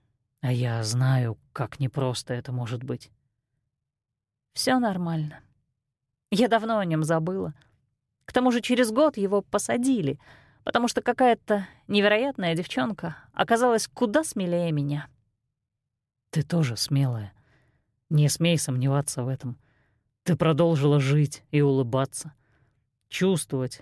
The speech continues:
позволять себе и радость, и грусть.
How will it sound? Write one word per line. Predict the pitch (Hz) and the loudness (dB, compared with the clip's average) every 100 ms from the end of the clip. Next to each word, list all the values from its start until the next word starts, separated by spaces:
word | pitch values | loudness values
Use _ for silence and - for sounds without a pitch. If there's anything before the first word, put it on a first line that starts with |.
| _ | _
позволять | 156 139 151 175 160 | -2 2 4 2 0
себе | 160 147 156 | 0 4 4
и | |
радость, | 147 156 151 123 - - | 4 4 2 -2 -10 -6
и | 165 | -2
грусть. | 135 156 165 147 - - | 2 4 4 0 -2 -16